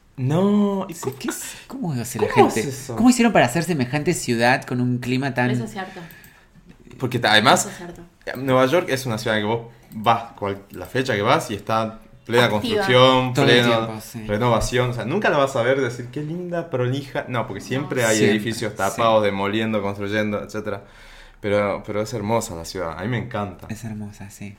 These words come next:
Speaker 2: sí,
Speaker 1: Ay,
Speaker 2: sí.
Speaker 1: qué ganas de volver.
Speaker 3: Vamos.
Speaker 2: <laughs>
Speaker 1: Así, sí, dan
Speaker 2: Yo vuelvo
Speaker 1: ganas.
Speaker 2: ahora dentro poquito.
Speaker 1: Ah, vas a
Speaker 2: Sí.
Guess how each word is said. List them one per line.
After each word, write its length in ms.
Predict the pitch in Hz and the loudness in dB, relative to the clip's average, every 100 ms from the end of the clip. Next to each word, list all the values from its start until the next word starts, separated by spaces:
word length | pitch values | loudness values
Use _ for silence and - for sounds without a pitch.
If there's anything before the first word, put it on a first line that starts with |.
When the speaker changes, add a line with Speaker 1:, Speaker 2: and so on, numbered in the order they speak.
| - | -20
Speaker 2:
sí, 180 | - 107 | -16 -10
Speaker 1:
Ay, 80 | 104 | -10
Speaker 2:
sí. 140 | 104 | -8
Speaker 1:
qué 60 | 113 | -6
ganas 180 | 120 120 | -4 -4
de 60 | 101 | -4
volver. 520 | 92 95 101 104 101 98 - | -4 -2 -2 -2 -6 -10 0
Speaker 3:
Vamos. 360 | 185 143 127 113 | 0 2 -2 -4
Speaker 2:
<laughs> 40 | - | -6
Speaker 1:
Así, 240 | 143 139 - - - | -4 -4 -6 -12 -20
sí, 300 | - 104 113 | -10 -4 -2
dan 180 | 95 113 | 0 0
Speaker 2:
Yo 100 | 131 | 2
vuelvo 200 | 135 131 | 2 4
Speaker 1:
ganas. 120 | 127 | 4
Speaker 2:
ahora 100 | 127 127 | 2 0
dentro 260 | 127 - | -6 -10
poquito. 380 | - 123 127 127 - - | -12 -8 -8 -8 -12 2
Speaker 1:
Ah, 220 | 190 226 | 6 6
vas 160 | 208 214 | 4 -4
a 40 | |
Speaker 2:
Sí. 960 | - - - 208 202 196 - 127 123 | -10 -14 -12 -12 -10 -10 -6 0 0